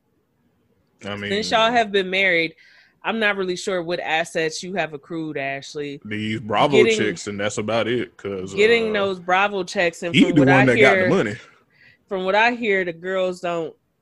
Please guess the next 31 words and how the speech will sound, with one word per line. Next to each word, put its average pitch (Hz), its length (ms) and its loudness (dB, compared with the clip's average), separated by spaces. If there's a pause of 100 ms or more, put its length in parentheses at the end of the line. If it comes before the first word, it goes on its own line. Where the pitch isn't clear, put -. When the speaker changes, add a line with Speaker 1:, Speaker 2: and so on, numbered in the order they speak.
Speaker 2:
some 214 260 -2
of 208 40 -4
the 190 80 -2
girls 175 380 0
not 165 180 -2
even 160 300 -6
making 156 280 -4
six 160 300 -10
figures 160 400 -10
per 143 180 -10
season. 135 560 -10
So 143 460 -6
Speaker 1:
Yeah, 139 220 8
'cause 123 160 2
this 156 140 2
is 175 60 -2
not 143 280 4
one 131 180 2
of 127 80 0
the, 120 260 2
'cause, 117 380 0
you 131 80 0
know, 127 300 4
remember 127 340 2
our 127 140 6
good 131 360 4
sis 131 280 0
Brooke 147 340 2
broke 120 300 2
the, 117 120 0
uh, 110 540 2